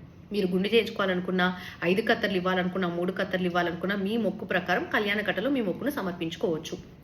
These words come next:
అంతేకాకుండా, "ఇక అన్నదాన సత్రం ఏడుంది, మరి మేము అన్నదాన సత్రంలో భోజనం చేయాలంటే ఎట్లా?" అని ఇంకొంతమందికి డౌట్ వచ్చింది.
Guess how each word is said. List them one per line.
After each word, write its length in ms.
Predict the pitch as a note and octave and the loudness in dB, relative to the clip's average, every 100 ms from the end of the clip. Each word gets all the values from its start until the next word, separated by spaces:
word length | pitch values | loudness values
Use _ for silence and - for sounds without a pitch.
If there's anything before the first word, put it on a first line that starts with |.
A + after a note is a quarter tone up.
| - - | -20 -6
అంతేకాకుండా, 720 | G#3 A#3+ D4+ A3 - F3 G3 - - - | -2 2 6 6 4 0 -2 -4 -10 0
"ఇక 140 | C4 | 4
అన్నదాన 480 | D4 G#3 A#3+ D4 D4+ | 6 6 6 6 6
సత్రం 360 | D4 C4+ B3+ A#3+ | 2 2 4 4
ఏడుంది, 520 | A#3 G#3+ G#3+ G#3+ A3 - - | 4 2 0 -2 -4 -10 -2
మరి 100 | G3 | 2
మేము 180 | G#3 F3 | 2 2
అన్నదాన 360 | E3+ G3+ B3 | 2 4 4
సత్రంలో 360 | B3 A#3+ G3+ A#3+ | 2 0 2 2
భోజనం 340 | F#3 F#3+ A#3 | 4 4 4
చేయాలంటే 460 | A#3 G#3+ G3+ G#3+ D4+ | 4 2 2 2 4
ఎట్లా?" 460 | B3+ B3 B3 B3+ C4+ | 4 4 6 6 6
అని 120 | C4+ D4+ | 6 6
ఇంకొంతమందికి 520 | B3+ G3+ F#3 F3 C4 | 4 2 2 0 2
డౌట్ 260 | A3+ E3+ | 2 2
వచ్చింది. 340 | E3+ - D#3 | -2 -4 -6